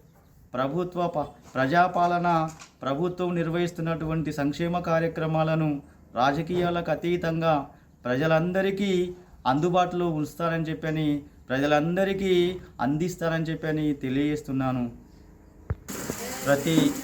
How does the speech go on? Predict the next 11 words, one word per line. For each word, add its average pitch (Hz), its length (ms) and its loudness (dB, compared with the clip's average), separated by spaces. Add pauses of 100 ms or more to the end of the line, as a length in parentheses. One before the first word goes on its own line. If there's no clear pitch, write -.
(340)
గ్రామంలోని, 147 720 2
ప్రతి 143 360 0
కుడలిలోని 139 800 2 (540)
సీసీ 139 280 2
కెమెరాలను 143 500 2
ఏర్పాటు 131 580 0
చేయిస్తాను. 123 520 -2 (1900)
ప్రభుత్వ 147 460 0
బడులను 135 680 2 (520)
బలోపేతం 127 640 -2
చేయిస్తాను. 117 580 -4